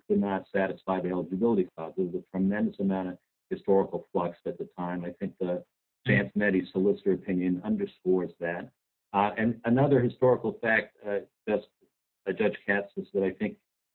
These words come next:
you know, bears mention, a textual factor, is it would have been passing strange for Congress to have singled out, uh, A N Cs as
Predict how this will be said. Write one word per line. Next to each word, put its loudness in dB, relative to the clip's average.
you -2
know, 2
bears 4
mention, 4
a 0
textual 0
factor, 0
is 4
it 6
would 6
have 0
been 4
passing 0
strange 0
for -2
Congress -2
to 0
have -2
singled 2
out, 2
uh, 0
A 2
N 0
Cs 0
as 4